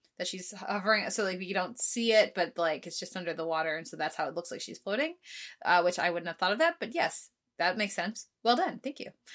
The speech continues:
Scotty says, "In that way," uh, like, about what you were saying, Allison, "this episode is a grown-up answer to the, the, um, the Great Divide, um,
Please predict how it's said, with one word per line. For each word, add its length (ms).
Scotty 300
says, 320
"In 400
that 240
way," 260
uh, 360
like, 160
about 200
what 120
you 80
were 40
saying, 240
Allison, 360
"this 160
episode 440
is 260
a 100
grown-up 400
answer 320
to 320
the, 200
the, 640
um, 460
the 60
Great 220
Divide, 520
um, 340